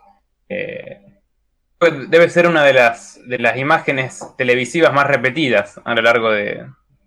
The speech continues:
del último tiempo, de la historia reciente. Eh, yo recuerdo hasta, hasta esos,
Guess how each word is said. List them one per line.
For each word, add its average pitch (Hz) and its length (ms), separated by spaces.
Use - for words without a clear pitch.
del 107 160
último 113 380
tiempo, 127 540
de - 60
la 104 60
historia 120 280
reciente. 147 640
Eh, 101 300
yo - 160
recuerdo 143 560
hasta, - 220
hasta - 220
esos, 147 260